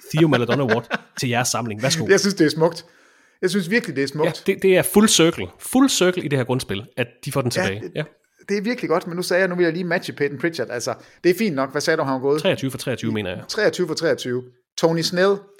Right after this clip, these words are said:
Speaker 2: har så ikke brændt et straffekast siden sæsonen nitten tyve. Toogtredive for toogtredive gik han i nitten tyve
Speaker 1: Jamen, det er
Speaker 2: sæsonen.
Speaker 1: den bedste straffekastskytte, så.
Speaker 2: I tyve enogtyve gik han elleve for elleve, og i enogtyve toogtyve er han gået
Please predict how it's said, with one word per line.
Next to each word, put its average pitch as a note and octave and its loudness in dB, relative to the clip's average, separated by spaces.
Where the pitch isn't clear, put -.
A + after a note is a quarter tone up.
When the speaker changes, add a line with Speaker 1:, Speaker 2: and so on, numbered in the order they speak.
Speaker 2:
har D#3+ 0
så F3 2
ikke F3 0
brændt F#3 -2
et B2 -8
straffekast C#3+ -2
siden F3 -4
sæsonen C3+ -4
nitten D3 -6
tyve. D3+ -10
Toogtredive G3 4
for F#3+ 0
toogtredive D3 2
gik D3+ -8
han C3+ -4
i - -4
nitten C3+ -8
tyve D3 -8
Speaker 1:
Jamen, C#3+ -8
det - -10
er A2+ -8
Speaker 2:
sæsonen. G3+ -2
Speaker 1:
den E3 -6
bedste C3+ 0
straffekastskytte, - -8
så. - -14
Speaker 2:
I F#3 -2
tyve G#3+ 0
enogtyve F#3 -2
gik F3+ -4
han E3 0
elleve F#3+ 4
for E3 -2
elleve, G#3 2
og E3 2
i F3 0
enogtyve E3 -4
toogtyve C#3+ -2
er D3 -2
han C3+ -6
gået C#3 0